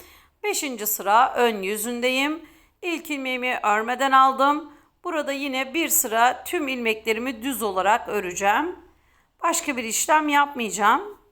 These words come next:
Modelimin beşinci sıra ön yüzünde dediğim gibi tüm ilmeklerimi düz örüyorum. Başka hiçbir işlem yapmayacağım ve, e, bir sırayı bu şekilde öreceğim. O yüzden,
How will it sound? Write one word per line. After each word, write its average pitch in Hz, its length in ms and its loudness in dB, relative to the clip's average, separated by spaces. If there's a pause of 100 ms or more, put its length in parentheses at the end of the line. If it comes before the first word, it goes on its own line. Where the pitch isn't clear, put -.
(1200)
Modelimin 247 580 -2
beşinci 269 460 -2
sıra 180 480 0
ön 254 300 2
yüzünde 247 720 2 (120)
dediğim 233 380 -2
gibi 190 320 -4
tüm 214 220 -6
ilmeklerimi 180 760 -6
düz 185 200 -8
örüyorum. 254 760 -2 (680)
Başka 311 320 -8
hiçbir 214 260 -8
işlem 175 500 -4
yapmayacağım 240 920 0
ve, 226 380 2 (400)
e, 185 260 -8 (140)
bir 254 160 -4
sırayı 208 480 -2
bu 240 60 -10
şekilde 254 680 -4 (380)
öreceğim. 247 600 -2
O 269 80 0
yüzden, 240 500 -2